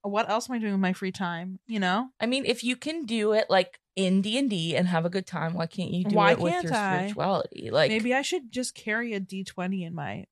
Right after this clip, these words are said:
Speaker 1: pocket with me and roll for spiritual confirmation. <laughs>
Speaker 2: You can. I, peop-, like,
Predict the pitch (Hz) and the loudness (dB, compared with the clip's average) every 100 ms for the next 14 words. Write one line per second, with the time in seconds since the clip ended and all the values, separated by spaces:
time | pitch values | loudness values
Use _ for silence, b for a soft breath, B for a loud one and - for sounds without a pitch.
0 | _ _ - 190 185 - - 110 - 92 | _ _ -6 -6 -6 -14 -12 -14 -14 -20
1 | 78 - _ _ _ _ _ _ _ 190 | -20 -20 _ _ _ _ _ _ _ -8
2 | 170 170 190 175 175 180 180 - 180 170 | -8 -6 -6 -4 -4 -4 -6 -10 -10 -8
3 | 160 - - - 180 180 - 165 165 185 | -8 -10 -14 -10 -10 -8 -8 -8 -6 -6
4 | 190 - 170 170 202 - - 202 214 - | -6 -6 -10 -8 -10 -10 -12 -12 -12 -12
5 | 262 - - 240 339 - 440 523 175 170 | -12 -10 -2 0 0 -2 0 0 0 -4
6 | - 196 185 - 254 214 - 214 208 196 | 0 0 0 -2 -8 -8 -8 0 0 0